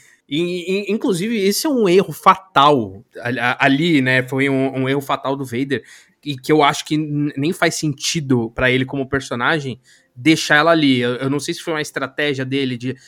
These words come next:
"Ah, vou deixar ela gorando até morrer", porque ele não esperava que ela fosse encontrar a mensagem holográfica ali do Bale. Eu não, eu, eu, a-, ali realmente ficou muito fora de quem é o Vader de verdade, sabe? No sentido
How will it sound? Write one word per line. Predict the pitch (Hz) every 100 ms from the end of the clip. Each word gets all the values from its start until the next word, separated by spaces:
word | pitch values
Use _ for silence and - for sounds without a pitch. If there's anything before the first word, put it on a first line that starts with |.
| - -
"Ah, | 151
vou | 127
deixar | 135 135 151
ela | 139
gorando | 139 127 131 139 147 135
até | 123
morrer", | 143 135 131 147
porque | 143
ele | 127
não | 123 131
esperava | 131 135 123 127 131 113
que | -
ela | 120
fosse | 120 131 -
encontrar | 127 139 127 - 123 135 127 _ _ -
a |
mensagem | 131 139 131 143 139 135
holográfica | 131 131 123 131 135 -
ali | 123 131
do | 127
Bale. | 120 131 139
Eu | 139
não, | 170 226 226
eu, | 202 214 196
eu, | 196 190
a-, | 196 -
ali | 170 208 220
realmente | 202 233 165 185 - 190
ficou | - 170 190 190 _ _ -
muito | 151 208 208
fora | - - 156 175 180
de | 156 160
quem | 170
é | 165
o | 143
Vader | 127 147 147
de | 143
verdade, | 151 147 123 117 101 101
sabe? | - 117 120
No | 123
sentido | - 131 139 139